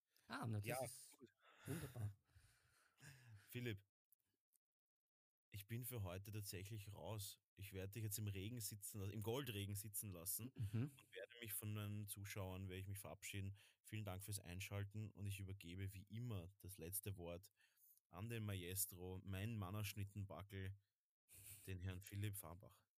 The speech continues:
Speaker 1: Ja, danke, lieber Brownie. Also auch von meiner Seite ein großes Dankeschön an alle unsere Hörer und auch an meinen kongenialen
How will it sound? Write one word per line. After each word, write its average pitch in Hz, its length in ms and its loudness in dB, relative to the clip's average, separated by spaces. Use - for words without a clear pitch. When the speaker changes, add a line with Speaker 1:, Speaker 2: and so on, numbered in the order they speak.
Speaker 1:
Ja, 123 280 2
danke, - 340 -8
lieber 110 180 0
Brownie. 104 380 -2
Also 143 240 2
auch 120 120 0
von 147 160 4
meiner 131 220 2
Seite - 420 -2
ein 139 120 0
großes - 500 0
Dankeschön 120 420 0
an 135 240 0
alle 127 140 4
unsere 117 320 4
Hörer 104 240 4
und 139 120 2
auch 123 140 4
an 120 100 2
meinen 120 220 2
kongenialen 123 840 4